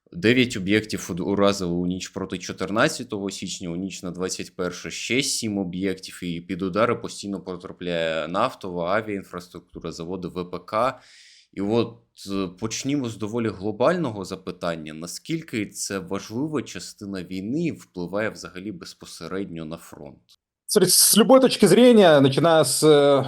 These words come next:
Speaker 2: вопроса переноса войны на территорию врага, заканчивая тем, что выносить инфраструктуру, материально-техническую базу,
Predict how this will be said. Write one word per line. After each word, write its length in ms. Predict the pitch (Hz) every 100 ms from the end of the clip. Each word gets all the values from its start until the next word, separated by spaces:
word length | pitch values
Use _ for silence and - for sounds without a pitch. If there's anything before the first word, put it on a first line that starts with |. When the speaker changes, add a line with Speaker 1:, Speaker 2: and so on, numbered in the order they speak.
| - -
Speaker 2:
вопроса 500 | 143 135 165 156 135
переноса 420 | 143 151 143 143
войны 220 | 147 151
на 100 | 143
территорию 400 | 131 135 151 135
врага, 520 | 127 127 156 170 151
заканчивая 840 | 123 127 131 131 135 131 127 127
тем, 180 | 117 131
что 1120 | 131 - 123 120 117 117 58 - 57 57 120 117
выносить 600 | 123 120 - 131 135 143
инфраструктуру, 1080 | 131 123 135 131 - 143 139 135 127 120
материально-техническую 1160 | 117 117 127 123 - - 131 147 131 - 135 127
базу, 600 | 107 123 120 107 110 104